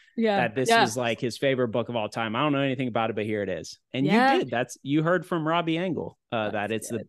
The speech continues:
Speaker 2: one of the best books for this. So that's a,
Speaker 1: That's
Speaker 2: that's a
Speaker 1: good.
Speaker 2: opportunity. Or the True Face Conversation with him. You could do the True Face Conversation with your husband.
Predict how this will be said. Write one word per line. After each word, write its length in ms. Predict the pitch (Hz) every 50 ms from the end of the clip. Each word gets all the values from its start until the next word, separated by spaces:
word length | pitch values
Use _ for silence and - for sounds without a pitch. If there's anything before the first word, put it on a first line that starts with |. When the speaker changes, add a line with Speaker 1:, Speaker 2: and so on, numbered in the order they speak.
| _ _
Speaker 2:
one 220 | 123 123 123 120
of 60 | 117
the 60 | 113
best 260 | 107 113 107 101 - _
books 220 | 110 107 95 -
for 160 | - 101 95
this. 200 | 90 90 95 - -
So 200 | 101 92 85 - _ _ _ _
that's 240 | _ 135 135 - -
a, 60 | 147
Speaker 1:
That's 140 | - 196 196 175 151 147 -
Speaker 2:
that's 20 |
a 140 | 185 180 -
Speaker 1:
good. 60 | 156 -
Speaker 2:
opportunity. 460 | - 110 - - 98 - 110 104 107 -
Or 200 | 123 151 156 147
the 100 | 143 127
True 220 | - - 139 135
Face 180 | - 135 120 107
Conversation 840 | - - 120 113 101 104 - - 104 104 107 - - 104 92 85 87 - _ - - - _ _ _ _
with 280 | - 120 139 143 147 -
him. 420 | 131 117 123 127 98 82 - - _
You 220 | - 117 131 143 147
could 220 | - 208 185 139
do 140 | 143 147 151
the 100 | 143 143
True 220 | 139 - - 139 131
Face 200 | - 131 117 -
Conversation 600 | - 123 123 113 113 - - 113 110 - 113 110
with 200 | 110 107 - 104
your 100 | 107 101
husband. 560 | - 101 98 90 - - - - - -